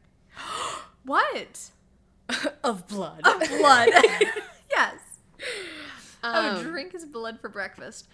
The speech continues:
Speaker 2: Ew.
Speaker 1: He, what? Anyway, he making pancakes, drawing trees.
Speaker 2: Oh,
Speaker 1: Sleeping
Speaker 2: man
Speaker 1: under
Speaker 2: of
Speaker 1: the
Speaker 2: my
Speaker 1: fire,
Speaker 2: dreams.
Speaker 1: sleeping by the fireside with me? Oh, Lord.
Speaker 2: Yeah.
Speaker 1: I bet,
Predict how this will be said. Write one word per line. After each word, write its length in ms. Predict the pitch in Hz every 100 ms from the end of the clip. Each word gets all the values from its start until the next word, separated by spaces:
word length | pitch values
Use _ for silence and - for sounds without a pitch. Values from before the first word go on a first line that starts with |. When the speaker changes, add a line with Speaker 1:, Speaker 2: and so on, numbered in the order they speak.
| _ -
Speaker 2:
Ew. 280 | - 403 415
Speaker 1:
He, 300 | 370 240 180
what? 640 | 247 466 - - 185 - -
Anyway, 420 | 349 415 254 214 -
he 160 | 302 415 311
making 300 | 440 453 302
pancakes, 720 | 330 453 440 494 508 480 494 -
drawing 340 | 403 381 294
trees. 960 | - - 392 381 415 427 480 - - - _ _ _ _ -
Speaker 2:
Oh, 120 | 330
Speaker 1:
Sleeping 200 | - 330
Speaker 2:
man 200 | 330 320
Speaker 1:
under 100 | 330
Speaker 2:
of 40 | 311
Speaker 1:
the 40 |
Speaker 2:
my 100 | 311
Speaker 1:
fire, 360 | 381 381 359 247
Speaker 2:
dreams. 400 | 233 233 240 254
Speaker 1:
sleeping 420 | - - - 508 466
by 120 | 381
the 80 | 302
fireside 600 | - 370 403 440 480 466
with 140 | 466 466
me? 60 | 480
Oh, 340 | 311 262 180 175
Lord. 380 | 196 202 190 170
Speaker 2:
Yeah. 260 | - - - 226 _ _ - - _ _ _ _ _ _ _ _ _ _ _ _ _ _ _ _
Speaker 1:
I 120 | 370 523
bet, 220 | 480 254